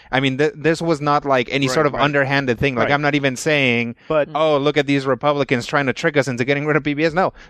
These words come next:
Speaker 1: they are outward saying,
Speaker 2: <laughs>
Speaker 1: "This is the stuff we would cut."
Speaker 2: But
Speaker 1: which is
Speaker 2: really,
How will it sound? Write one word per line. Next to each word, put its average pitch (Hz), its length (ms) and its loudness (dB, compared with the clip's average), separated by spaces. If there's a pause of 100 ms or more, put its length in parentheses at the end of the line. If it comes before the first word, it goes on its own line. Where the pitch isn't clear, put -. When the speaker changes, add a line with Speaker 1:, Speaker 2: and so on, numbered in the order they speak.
Speaker 1:
they 156 180 -2
are 151 260 0
outward 160 680 0 (180)
saying, 123 680 0 (140)
Speaker 2:
<laughs> 123 260 -12
Speaker 1:
"This 147 260 0
is 143 140 0
the 147 80 2
stuff 120 320 0
we 123 80 -2
would 117 180 -8
cut." 170 240 -2 (300)
Speaker 2:
But 165 180 -2
Speaker 1:
which 160 60 -4
is - 60 2
Speaker 2:
really, 139 320 0